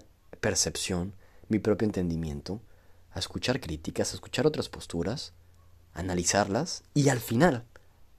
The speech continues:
tomar la decisión, tomar lo que me sirve y dejar lo que no. Tomar lo que resuena conmigo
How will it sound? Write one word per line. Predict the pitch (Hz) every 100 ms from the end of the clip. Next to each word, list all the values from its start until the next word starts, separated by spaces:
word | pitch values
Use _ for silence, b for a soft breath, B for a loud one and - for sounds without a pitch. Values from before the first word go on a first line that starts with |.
| - - - - - - -
tomar | 110 107 110
la | 123
decisión, | 120 110 101 98 - 107 107
tomar | 104 104 110
lo |
que | 113 104
me | 98
sirve | - 151 165 214 b b b b
y | 113
dejar | 101 110 117
lo |
que | 113
no. | 90 85 - b b -
Tomar | 107 113 139 -
lo | 110
que | -
resuena | 107 104 - 147 175
conmigo | 147 143 185 240